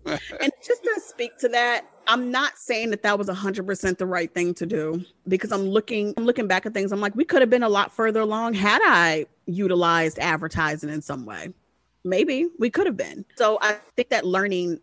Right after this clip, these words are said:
Speaker 2: when to take that next step for your business is super important. I never saw the need. I see it now, but I never saw the need before. And we might be behind because of it, but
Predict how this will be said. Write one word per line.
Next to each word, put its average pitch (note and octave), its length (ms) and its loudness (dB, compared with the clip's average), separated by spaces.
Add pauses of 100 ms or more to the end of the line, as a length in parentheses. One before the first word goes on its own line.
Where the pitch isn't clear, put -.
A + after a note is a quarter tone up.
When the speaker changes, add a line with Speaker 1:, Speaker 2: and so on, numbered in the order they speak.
Speaker 2:
when F#3+ 600 0
to - 180 -8
take G3+ 280 -2
that E3+ 160 0
next F3+ 380 -6
step - 320 -4
for - 160 -4
your E3+ 160 2
business G3 560 -4
is D3+ 200 0
super F3+ 800 0
important. D#3+ 680 0 (180)
I D#3+ 140 -4
never D#3+ 360 -2
saw F3 220 -2
the E3 100 -2
need. D#3+ 360 0
I E3 100 -4
see F#3+ 260 -4
it A3+ 80 2
now, D3 440 -4 (440)
but F3+ 140 4
I F3 60 4
never F3+ 240 0
saw F3 220 -4
the D#3+ 100 -2
need E3 300 0
before. D#3+ 480 -2
And F#3+ 140 0
we A#3 100 0
might B3 180 0
be C4+ 100 0
behind B3+ 360 2
because C#3+ 300 -2
of B2+ 140 -4
it, C#3 180 -6
but F3+ 320 2